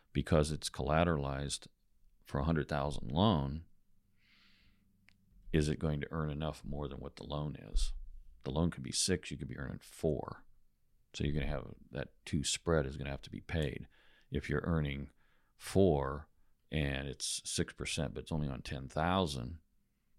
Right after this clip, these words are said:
then, you know, you may end up having a positive situation that you don't have to pay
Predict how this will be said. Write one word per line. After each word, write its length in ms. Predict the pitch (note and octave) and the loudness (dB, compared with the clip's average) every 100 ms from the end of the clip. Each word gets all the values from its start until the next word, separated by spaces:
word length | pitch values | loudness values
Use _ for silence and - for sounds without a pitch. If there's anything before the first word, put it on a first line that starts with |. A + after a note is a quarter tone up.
| - | -4
then, 320 | D2 C#2 C2+ - | -2 0 -4 -8
you 120 | - C#2 | -6 -4
know, 80 | |
you 160 | B1+ D2 | -2 -2
may 200 | D2 D2 | -2 -2
end 160 | C#2+ C#2 | -4 -4
up 140 | C#2 | -4
having 260 | D2 C2+ B1+ | -4 -4 -6
a 40 | |
positive 480 | - D2+ D#2 C#2 C2+ | -2 0 0 -2 -6
situation 680 | - C2 C#2 C2 A#1+ - B1+ | -4 -6 -6 -6 -6 -6 -8
that 140 | - | -6
you 60 | C#2 | -4
don't 200 | C2+ C#2 | -4 -2
have 200 | D#2 - | -4 -4
to 100 | - | -8
pay 380 | - D2+ C2 | -4 -2 -2